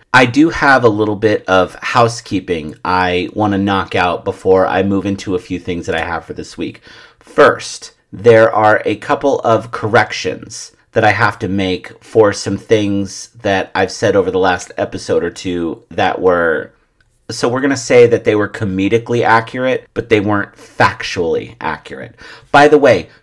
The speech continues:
don't ever be afraid to reach out to tell me if something that I'm saying is any kind of off base, or even if you disagree. As long as you're not an asshole about it, it lets me know that you're listening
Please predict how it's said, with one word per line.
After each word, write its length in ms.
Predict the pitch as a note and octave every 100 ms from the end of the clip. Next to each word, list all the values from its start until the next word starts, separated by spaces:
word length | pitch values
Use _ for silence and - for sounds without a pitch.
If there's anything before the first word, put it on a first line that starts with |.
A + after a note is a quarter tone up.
| _
don't 280 | - - - -
ever 400 | B2+ B2+ D3 D3
be 240 | - C#3
afraid 800 | B2+ - - G#2 F#2+ F#2+ F#2+ A2
to 320 | - A#2+ G#2+
reach 420 | F#2 F2 B2 B2+ -
out 340 | - G2 F#2+ -
to 100 | A#2
tell 360 | - - A2
me 280 | G#2+ G#2 G2+
if 120 | F#2
something 440 | F2+ - G#2 G#2+ G#2
that 100 | G2
I'm 100 | F#2+
saying 460 | - F#2+ F2+ F#2
is 460 | F#2 F#2 F2+ - - _ _ _ _ _ -
any 180 | C3 D3+
kind 240 | C#3 A2+
of 80 | F#2+
off 300 | F#2+ F#2+ -
base, 420 | - F#2 A2 A#2 -
or 180 | A#2 G#2+
even 220 | C3+ D3+
if 140 | B2+
you 80 | A#2+
disagree. 640 | G#2+ A2 G#2+ F#2+ G#2 D#2+ - - -
As 120 | - A#2+
long 220 | C3 E3+
as 80 | E3+
you're 80 |
not 160 | D3 B2+
an 160 | A2 -
asshole 500 | F#2+ G2 A#2 - C#3+
about 300 | C#3+ C#3+ D3+
it, 180 | F3+ - - - -
it 80 | A2+
lets 340 | A2 A#2+ -
me 100 | C#3
know 220 | A#2 A2+
that 240 | A2+ A2+ G2
you're 240 | G#2 F#2+
listening 580 | F2+ A#2+ A#2+ E2 -